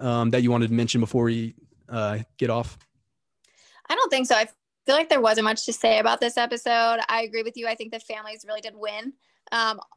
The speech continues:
Speaker 2: I loved all of the families that we got to meet last night. And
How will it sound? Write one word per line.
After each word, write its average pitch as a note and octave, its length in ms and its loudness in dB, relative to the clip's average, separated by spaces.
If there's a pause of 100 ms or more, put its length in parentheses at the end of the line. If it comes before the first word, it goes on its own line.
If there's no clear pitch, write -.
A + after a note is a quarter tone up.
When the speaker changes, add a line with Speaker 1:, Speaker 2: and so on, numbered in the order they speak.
Speaker 2:
I A#3 140 0
loved A3+ 440 -2
all A3+ 240 -2
of G#3+ 100 -20
the A3 80 -18
families G#3+ 1080 -18 (140)
that G#3+ 180 0
we A3 100 -4
got G#3+ 180 -4
to - 100 -20
meet G#3 240 -12
last G#3+ 320 -10
night. G#3 300 -16 (400)
And G#3 600 -8